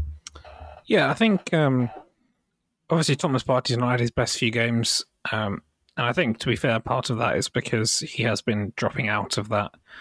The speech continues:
central midfield role and to more of, like, a back three or to come close to Holding. And Jorginho is more of a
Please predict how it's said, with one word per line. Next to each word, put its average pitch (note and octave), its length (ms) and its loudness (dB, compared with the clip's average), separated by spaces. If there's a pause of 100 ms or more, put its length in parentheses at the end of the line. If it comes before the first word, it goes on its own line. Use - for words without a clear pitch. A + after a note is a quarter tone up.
(280)
central A2+ 380 -2
midfield G#2+ 300 -2
role G2+ 260 2
and G2+ 300 -2
to - 140 -6
more G2+ 160 2
of, G#2 80 -4
like, - 160 -2
a - 40 -2
back - 220 -2
three A#2 340 0
or G2+ 120 0
to G2+ 260 -2
come G#2+ 200 -4
close - 260 -4
to - 100 -2
Holding. A#2+ 580 2
And G2+ 320 -2 (1700)
Jorginho D#3 520 2
is C#3+ 120 0
more C3 200 2
of A#2 100 -2
a A2+ 600 2